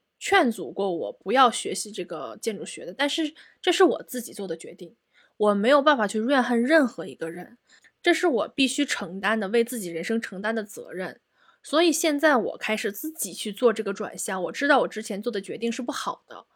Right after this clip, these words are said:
那我开始为自己的这个决定承担后果，我开始为我的人生去做这个转向。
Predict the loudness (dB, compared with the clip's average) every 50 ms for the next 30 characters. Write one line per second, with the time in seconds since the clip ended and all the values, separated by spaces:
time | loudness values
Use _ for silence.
0 | _ _ _ -20 -18 _ 0 4 6 6 6 6 4 0 0 2 2 2 2 2
1 | 2 2 0 -4 -10 -8 -8 -8 -10 -12 -10 -10 -8 -8 -6 -6 -6 -8 -6 -8
2 | -8 -6 -6 -6 -6 -6 -8 -12 _ -8 -6 -2 -2 -2 -2 0 0 0 0 2
3 | 2 0 0 0 -2 -6 -2 2 2 2 2 2 0 0 0 0 0 -2 -2 -4
4 | -6 -6 -4 -4 -4 -2 -2 -2 2 2 2 2 2 -2 0 -2 -4 -6 -6 -10
5 | -6 -4 -4 -4 -4